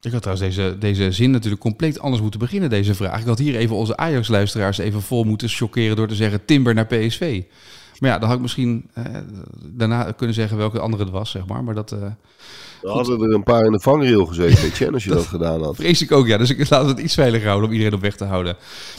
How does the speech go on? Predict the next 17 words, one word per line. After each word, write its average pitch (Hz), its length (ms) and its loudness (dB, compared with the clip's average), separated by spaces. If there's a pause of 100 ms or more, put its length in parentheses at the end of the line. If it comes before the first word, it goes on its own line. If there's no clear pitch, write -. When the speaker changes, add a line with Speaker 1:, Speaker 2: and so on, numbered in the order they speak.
Speaker 1:
Ehm, 160 240 2
tot 170 160 0
slot, 220 400 2
ehm, 170 400 2
we 170 80 2
gaan, 202 340 2
eh, 165 200 2
ook 226 240 2
in 180 200 2
de - 400 -2
i-, - 200 -10
play-offs 202 360 4
om 160 220 2
Europees 160 400 2
voetbal 165 240 -2
en 139 60 -2
promotie-degradatie 156 1080 0